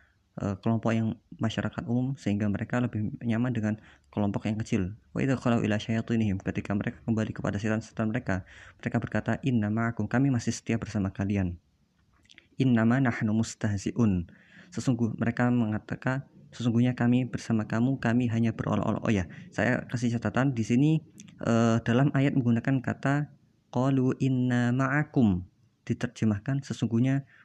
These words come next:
mereka berkata, "sesungguhnya kami bersama kamu." Ini saya tidak tahu mengapa ya. Jadi ada, harusnya diterjemahkan menjadi kata kalian. Tapi ada,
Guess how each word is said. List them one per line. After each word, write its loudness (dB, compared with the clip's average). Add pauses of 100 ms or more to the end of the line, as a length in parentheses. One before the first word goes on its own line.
mereka 0
berkata, -2
"sesungguhnya -2
kami 2
bersama -2
kamu." -2 (640)
Ini 2 (320)
saya 0
tidak -2
tahu 2
mengapa 0
ya. 0 (320)
Jadi 2
ada, 0 (480)
harusnya 0
diterjemahkan 0
menjadi 0
kata -4
kalian. 2 (880)
Tapi -2
ada, 0